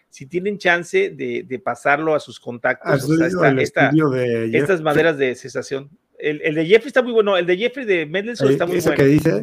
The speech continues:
Speaker 2: del primer
Speaker 1: No, no, no,
Speaker 2: estudio.
Speaker 1: no, no, no, no, no, no, el, el, el smoking and, and, and tobacco, es, dice, smoking and tobacco, ap-, bueno, a-, el aplicado hacia la salud en Reino Unido.
Speaker 2: ¿Ti-,
Speaker 1: De hecho,
Speaker 2: ¿Tienes
Speaker 1: esto
Speaker 2: el
Speaker 1: está
Speaker 2: artículo para ponerlo en
Speaker 1: Sí,
Speaker 2: pantalla?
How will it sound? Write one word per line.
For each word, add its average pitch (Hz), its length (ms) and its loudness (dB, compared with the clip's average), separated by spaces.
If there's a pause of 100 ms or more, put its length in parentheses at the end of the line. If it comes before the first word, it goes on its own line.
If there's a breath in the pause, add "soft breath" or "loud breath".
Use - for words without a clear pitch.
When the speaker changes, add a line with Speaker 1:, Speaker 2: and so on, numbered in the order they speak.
(120)
Speaker 2:
del 117 420 -4
primer 131 220 0
Speaker 1:
No, 190 80 2
no, 190 140 0
no, 165 120 -4
Speaker 2:
estudio. 147 180 -2
Speaker 1:
no, - 0 -
no, 127 260 -8
no, 147 140 -14 (180)
no, 151 220 -6
no, 156 80 -6
no, 135 240 -8
el, 139 260 -6
el, 135 480 -4
el 143 220 -6
smoking 180 440 -8
and, 131 220 -8
and, 123 300 -8
and 127 180 -12
tobacco, 139 420 -4
es, 123 220 -12
dice, 139 320 -8
smoking 165 360 -4
and 147 100 -10
tobacco, 147 420 -2
ap-, - 180 -6
bueno, 139 200 -4
a-, 127 180 -4
el 131 220 -4
aplicado 147 520 0
hacia 135 300 -4
la 123 120 -2
salud 143 260 -4
en 135 180 -4
Reino 143 280 -4
Unido. 175 340 0
Speaker 2:
¿Ti-, 160 80 2
Speaker 1:
De 170 60 6
hecho, 156 100 -2
Speaker 2:
¿Tienes 175 180 2
Speaker 1:
esto 151 120 0
Speaker 2:
el 135 80 4
Speaker 1:
está 151 100 4
Speaker 2:
artículo 170 360 2
para 131 220 2
ponerlo 135 280 -2
en 123 80 -6
Speaker 1:
Sí, 120 160 -2
Speaker 2:
pantalla? - 320 -2